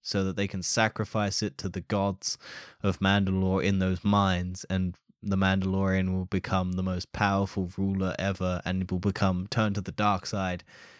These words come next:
and Grogu will be the most powerful dark side user ever. Um, and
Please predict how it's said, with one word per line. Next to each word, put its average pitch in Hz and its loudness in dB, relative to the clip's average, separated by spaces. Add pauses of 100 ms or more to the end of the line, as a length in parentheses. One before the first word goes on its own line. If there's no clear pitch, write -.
(160)
and 98 0 (320)
Grogu 107 2
will 98 0
be 101 2
the 98 0
most 101 -2
powerful 101 0
dark 98 0
side 92 -2
user 90 -2
ever. 90 -2 (160)
Um, 95 4 (500)
and 107 2